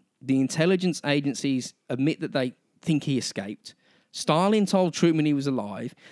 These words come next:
He had many body doubles, and the official body may have been a double.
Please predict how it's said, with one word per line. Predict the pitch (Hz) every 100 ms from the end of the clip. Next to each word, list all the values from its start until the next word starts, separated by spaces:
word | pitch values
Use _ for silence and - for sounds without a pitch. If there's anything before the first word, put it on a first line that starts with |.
| -
He | - 160
had | 151 135
many | 151 208 262
body | 220 190 160 120
doubles, | 110 117 143 151 -
and | 135
the | 143
official | - 202 - 196 190 185 - _ -
body | 165 156 113 120
may | 131 147 170
have | 123 -
been | 165 131 110 -
a | 135
double. | - 107 107 123